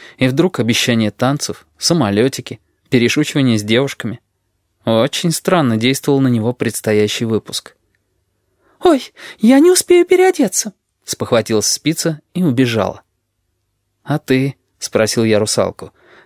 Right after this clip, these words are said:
«Ты не будешь переодеваться?» «Я уже»,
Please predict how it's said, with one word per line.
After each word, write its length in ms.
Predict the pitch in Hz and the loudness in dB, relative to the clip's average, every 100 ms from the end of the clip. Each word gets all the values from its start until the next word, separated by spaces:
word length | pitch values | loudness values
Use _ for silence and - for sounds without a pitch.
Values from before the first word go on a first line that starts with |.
| _ - | _ -2
«Ты 200 | 135 123 | 2 4
не 120 | 139 | 2
будешь 380 | 156 208 110 - | 2 0 -2 -4
переодеваться?» 760 | 123 113 110 113 104 - - - _ _ _ _ _ _ _ _ | 0 0 0 0 -2 -4 -8 -10 _ _ _ _ _ _ _ _
«Я 340 | 165 180 190 247 | 0 2 4 4
уже», 300 | 202 214 | 2 0